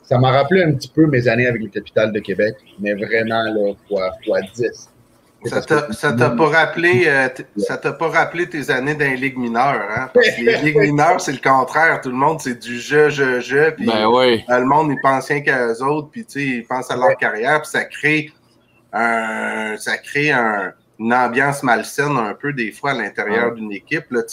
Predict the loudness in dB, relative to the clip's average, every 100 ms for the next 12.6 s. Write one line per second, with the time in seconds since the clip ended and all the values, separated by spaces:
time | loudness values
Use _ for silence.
0 | 0 0 -2 -4 0 2 4 0 -2 -8
1 | _ _ _ 0 2 2 2 2 0 2
2 | 4 4 6 4 4 2 0 0 -4 -6
3 | -2 -2 0 -2 -4 -4 -4 -4 -6 -6
4 | -6 -8 -8 -6 -2 -2 -2 -4 -4 -6
5 | _ _ _ _ _ _ -10 -8 -6 -6
6 | 0 0 4 6 6 4 0 -2 -4 -6
7 | -8 -10 -10 -6 -4 -2 -4 -2 0 0
8 | -2 -4 -8 -6 -8 -8 -12 -8 -4 -4
9 | -2 0 -2 -2 -2 0 -4 -10 _ -6
10 | -4 0 0 0 -4 0 0 0 2 2
11 | 2 -2 -4 -10 -10 -14 -14 _ _ _
12 | 2 4 4 0 -6 -8